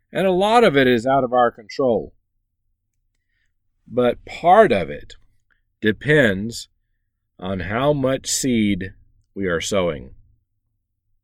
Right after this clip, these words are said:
Are we actually out there throwing the seed out into the field?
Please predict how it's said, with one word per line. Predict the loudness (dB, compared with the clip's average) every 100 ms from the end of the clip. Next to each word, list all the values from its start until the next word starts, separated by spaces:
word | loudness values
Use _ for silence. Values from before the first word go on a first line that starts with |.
| _ _ _ _ _
Are | -10
we | -4 0 2
actually | 2 -2 -4 -4 -2
out | -4 -4 -4
there | 0 2 2 0 -6 _ -20 _ _ _ _ _ _ _ -6
throwing | 4 6 6 2
the |
seed | -4 -4 -2 0
out | 0 -2
into | -2
the | -6
field? | -6 -4 -4 -4 -10